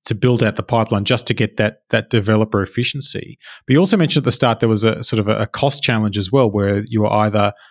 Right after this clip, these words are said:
uh, over-provisioned without using the capacity or, or under-provisioned when you need to get stuff done. Obviously, without specifying specific numbers, but from a, I guess, a percentage basis or an order of magnitude perspective, has this solution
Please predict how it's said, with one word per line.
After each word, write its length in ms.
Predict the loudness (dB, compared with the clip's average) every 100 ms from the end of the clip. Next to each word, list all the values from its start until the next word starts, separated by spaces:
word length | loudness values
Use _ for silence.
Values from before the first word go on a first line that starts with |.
| _ _
uh, 180 | -2 -2 0
over-provisioned 720 | 0 0 0 0 2 0 0
without 300 | 0 0 0
using 260 | -2 -2 -2
the 80 |
capacity 640 | -4 -2 0 0 -2 -4 -2
or, 160 | -2 -2
or 160 | -2
under-provisioned 580 | -2 -4 -8 -8 -8 -10 -8
when 100 | -6
you 80 | -6
need 160 | -10
to 80 | -10
get 120 | -8
stuff 300 | -8 -10 -10
done. 320 | -8 -8 -10 _ _ -4
Obviously, 260 | 0 2 2
without 280 | 2 2 -2 _ _ -6
specifying 840 | -2 0 0 0 2 2 0 -2
specific 500 | -2 0 0 0 0
numbers, 320 | 0 2 0
but 160 | -2 -4
from 160 | 2
a, 140 | 2 2
I 80 | -2
guess, 200 | 0 -2
a 40 | -2
percentage 480 | -2 0 -2 -2
basis 400 | 0 0 0 0
or 60 | 0
an 80 | 2
order 260 | 0 0
of 100 | 0
magnitude 500 | 0 -2 -4 -2 -2
perspective, 560 | -2 -2 -2 0 -2 -2 -12 -20 -20 -4
has 240 | -2 2
this 160 | 2 2
solution 800 | 2 4 2 2 0 0 -2